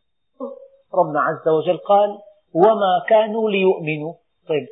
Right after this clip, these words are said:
لماذا أهلكهم الله عز وجل؟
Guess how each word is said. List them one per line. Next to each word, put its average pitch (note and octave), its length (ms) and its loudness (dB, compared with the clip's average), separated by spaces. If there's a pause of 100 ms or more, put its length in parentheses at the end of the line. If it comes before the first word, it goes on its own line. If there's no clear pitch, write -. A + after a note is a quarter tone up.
(420)
لماذا A3 420 2
أهلكهم F3 580 0
الله C#3+ 480 -2
عز C3 220 -6
وجل؟ C#3 500 -6